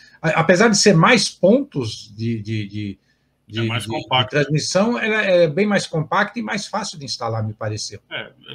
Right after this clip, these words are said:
Speaker 2: exato, eles funcionam com uma, uma, uma energia, pode, pode ligar uma energia solar, então ele funciona ali através de uma energia solar, não precisa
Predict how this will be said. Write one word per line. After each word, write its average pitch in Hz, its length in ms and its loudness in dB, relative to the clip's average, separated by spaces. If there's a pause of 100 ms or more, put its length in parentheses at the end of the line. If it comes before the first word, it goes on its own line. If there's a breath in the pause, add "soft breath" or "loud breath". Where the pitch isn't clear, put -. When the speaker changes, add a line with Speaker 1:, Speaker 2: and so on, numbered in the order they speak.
Speaker 2:
exato, 156 300 -2
eles 165 140 -8
funcionam 160 420 -2
com 156 80 -12
uma, 143 280 -4
uma, 127 240 -6
uma 123 300 -4
energia, 120 400 -6
pode, 123 240 -14
pode 131 240 -6
ligar 127 280 -4
uma 123 120 -6
energia 117 400 -6
solar, 120 480 -8
então 123 220 -10
ele 123 100 -10
funciona 120 480 -10
ali 113 160 -8
através 113 400 -12
de 107 60 -18
uma 110 100 -12
energia 107 380 -10
solar, 113 500 -8
não 117 100 -12
precisa 113 640 -14